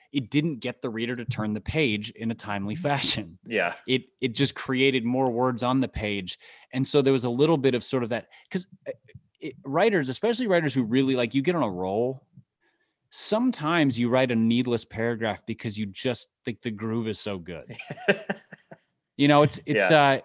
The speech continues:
Speaker 1: i-, it's a little bit like when the guitar soloist just kinda goes off for, like, thirty seconds too long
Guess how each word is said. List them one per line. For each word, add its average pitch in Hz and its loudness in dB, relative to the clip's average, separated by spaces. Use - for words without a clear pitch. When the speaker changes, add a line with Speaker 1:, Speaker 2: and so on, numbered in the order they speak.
Speaker 1:
i-, - -20
it's - -10
a 175 2
little 180 2
bit 170 2
like 160 4
when 151 4
the 135 4
guitar 131 2
soloist 120 2
just 143 -4
kinda 165 2
goes 123 2
off 123 4
for, 127 0
like, 104 -2
thirty 127 0
seconds 120 -2
too 131 0
long 113 -2